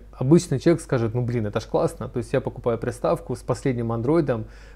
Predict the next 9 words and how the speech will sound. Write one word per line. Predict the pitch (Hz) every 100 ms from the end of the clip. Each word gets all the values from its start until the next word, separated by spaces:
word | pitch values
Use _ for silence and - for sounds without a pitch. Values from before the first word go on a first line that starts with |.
| -
по | 147
низкой | 156 156 - 127
цене, | - 131 160
которая | 156 120 127 120
даже | 123 165 143
может | 117 135 -
открывать | 113 - 117 127 -
восемь | - 113 127 123 127
К». | 120 - 131